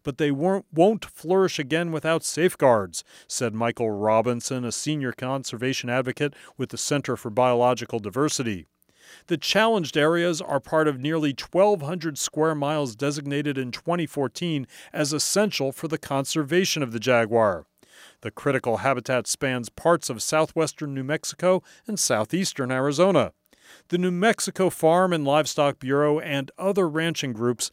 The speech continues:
have argued that much of the habitat in New Mexico is privately owned grazing land. They have said the designation could affect the renewal of grazing permits,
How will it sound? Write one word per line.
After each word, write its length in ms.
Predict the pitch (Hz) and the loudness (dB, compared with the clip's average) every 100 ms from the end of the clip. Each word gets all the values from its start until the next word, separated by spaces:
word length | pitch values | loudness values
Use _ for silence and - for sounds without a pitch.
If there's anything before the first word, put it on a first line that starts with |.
| - - - | -12 -12 -4
have 140 | 170 | -2
argued 420 | 135 160 175 185 | 2 2 2 -2
that 100 | 165 | -2
much 360 | 156 139 185 - | 0 2 2 2
of 100 | 165 | -4
the 120 | 156 | -2
habitat 500 | 147 151 - 147 170 | -2 -4 -2 -2 -2
in 280 | 220 160 143 | -4 -4 -2
New 120 | 131 | -2
Mexico 640 | 135 185 - 143 123 117 | 0 0 0 -6 -4 -2
is 120 | 151 135 | -2 -4
privately 640 | - 147 165 196 196 165 | -8 -2 0 0 2 2
owned 260 | 131 143 135 | 2 -2 -2
grazing 440 | 165 208 180 165 | 0 2 2 2
land. 420 | 143 123 101 85 _ _ - - - | 2 2 -2 -8 _ _ -20 -20 -10
They 80 | 113 | -4
have 120 | 107 | -2
said 300 | - 131 120 | 0 2 0
the 180 | 110 110 | -2 -4
designation 800 | 98 131 127 120 135 139 139 117 | 0 0 0 0 -2 -2 -4 -8
could 240 | - - 220 | -8 -4 -2
affect 360 | 165 165 160 | 0 -2 -2
the 80 | - | -2
renewal 580 | 135 127 131 180 196 175 | -2 -2 0 2 2 2
of 160 | 147 113 | -2 -2
grazing 440 | 151 220 175 135 | 0 0 0 -4
permits, 500 | - 120 107 92 | -4 -4 -4 -6